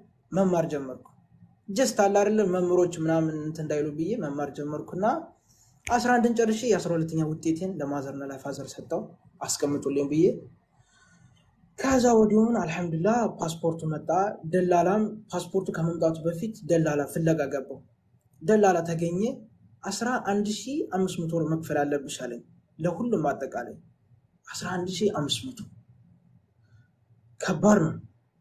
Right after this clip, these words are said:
ከዛ ላይ ቤተሰቡን እሰበው፣ በጣም ከባድ ነው። ከዛ የአባቴ ጓደኛ ነበር አንድ አዲስ አበባ ሜክሲኮ አካባቢ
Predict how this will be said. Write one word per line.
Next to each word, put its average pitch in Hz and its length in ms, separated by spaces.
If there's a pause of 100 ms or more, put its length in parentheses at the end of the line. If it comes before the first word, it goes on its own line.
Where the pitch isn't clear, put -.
(240)
ከዛ 165 220
ላይ 214 140
ቤተሰቡን 180 440
እሰበው፣ 151 400 (600)
በጣም 156 400
ከባድ - 400
ነው። - 120 (1700)
ከዛ 226 240
የአባቴ 190 440 (460)
ጓደኛ 170 420
ነበር 160 260
አንድ 151 220
አዲስ 139 260
አበባ 139 180 (260)
ሜክሲኮ 165 420
አካባቢ 196 360